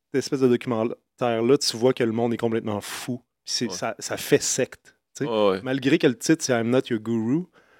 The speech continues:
Speaker 2: Un cinq jours intensif, là,
Speaker 1: C'est
Speaker 2: ça les sort de leur vie, euh, misérable, là, puis là, d'un coup, ils sont entourés d'amour non-stop, puis d'intensité, puis là, ils pensent que, tu sais, ils vont, puis ils reviennent à leur vie normale après, puis
Speaker 1: Exactement,
Speaker 2: il se passe
Speaker 1: tu sais.
Speaker 2: rien.
Speaker 1: Fait que, ouais, c'est un peu ça, puis au même t-,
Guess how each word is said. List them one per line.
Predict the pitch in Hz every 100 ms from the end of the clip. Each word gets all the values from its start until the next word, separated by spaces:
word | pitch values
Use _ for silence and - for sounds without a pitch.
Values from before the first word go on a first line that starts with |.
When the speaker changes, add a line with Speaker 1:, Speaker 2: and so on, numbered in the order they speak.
| _
Speaker 2:
Un | 104
cinq | 104 120 113
jours | 113 117
intensif, | 113 107 107 98 - 117
là, | 131 120
Speaker 1:
C'est |
Speaker 2:
ça | 120
les | 113 -
sort | - 104 110
de | 101
leur | 95 98
vie, | 92 101 107 104
euh, | 95
misérable, | 98 98 92 90 101 107
là, | 104
puis | -
là, | 95
d'un | 101 95
coup, | -
ils | 107
sont | - 98 92 90
entourés | 92 - 92 101
d'amour | 98 98 101 104 98
non-stop, | 95 98 - 107 -
puis | -
d'intensité, | 101 95 101 98 - - 113
puis | 110 101
là, | 101
ils |
pensent | 95 101 95
que, | -
tu | -
sais, | 107
ils |
vont, | 98 92 - - -
puis | 110
ils | 98
reviennent | 98 104
à |
leur | 101 101
vie | 98
normale | 98 95 95
après, | 90 92
puis | -
Speaker 1:
Exactement, | 107 117 - 117 139
Speaker 2:
il |
se | 107
passe | 104
Speaker 1:
tu | -
sais. |
Speaker 2:
rien. | 90 82
Speaker 1:
Fait | - - 123
que, | - - 330 - - - - - 113
ouais, | 127 139 127
c'est | - 110
un | 110
peu | 127
ça, | - 139
puis | 127
au | 120
même | 131 127
t-, | -